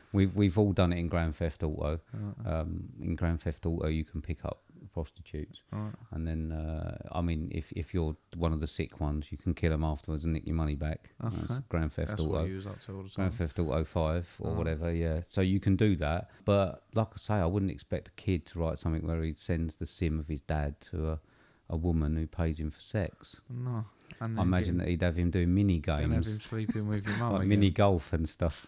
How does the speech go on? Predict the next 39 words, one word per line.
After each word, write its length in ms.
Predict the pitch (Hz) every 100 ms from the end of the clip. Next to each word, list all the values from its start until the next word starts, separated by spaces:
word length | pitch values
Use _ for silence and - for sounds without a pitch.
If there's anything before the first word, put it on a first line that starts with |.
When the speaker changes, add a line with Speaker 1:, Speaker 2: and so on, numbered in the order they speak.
| -
Speaker 1:
<laughs> 80 | -
to 120 | 101
win 200 | 92 92 -
money. 300 | 110 90 151
Speaker 2:
Yeah, 300 | 170 160 113 170 156 - 170
it's 140 | 147 -
not. 340 | 175 165 151 - -
Speaker 1:
<laughs> 200 | - -
Speaker 2:
dun, 280 | 127 127 113
dun. 280 | - 107 104 - - - - - - - _ 160 - - 135 - - - 214 220 - - - 127
Speaker 1:
Uh, 300 | 123 127 123 - - - - -
<laughs> 760 | 180 - 233 - - _ -
so 120 | 113
it's 320 | 139 135 143 143
a 60 |
weird 260 | 127 175 110
one. 280 | 85 113 139 - - _ _ -
Speaker 2:
I 40 |
Speaker 1:
It's 80 | -
Speaker 2:
mean, 80 | 180
Speaker 1:
a 20 |
Speaker 2:
it's 80 | 107
Speaker 1:
weird 140 | 101
Speaker 2:
a 40 | 98
nice 180 | 80
Speaker 1:
one. 60 | 85
Speaker 2:
looking 280 | 131 87 82
film. 340 | - 82 113 - -
Speaker 1:
Yeah, 240 | 110 73 - _ _ _ _ -
yeah. 200 | 95 76
Speaker 2:
It's 100 | 127
a 40 | 101
Speaker 1:
Oh, 160 | 98
Speaker 2:
nice 100 | 226
Speaker 1:
certainly, 320 | - 214 95
Speaker 2:
looking 140 | 98 175
film. 80 | 165
Speaker 1:
I 20 |
enjoy. 300 | 101 98 170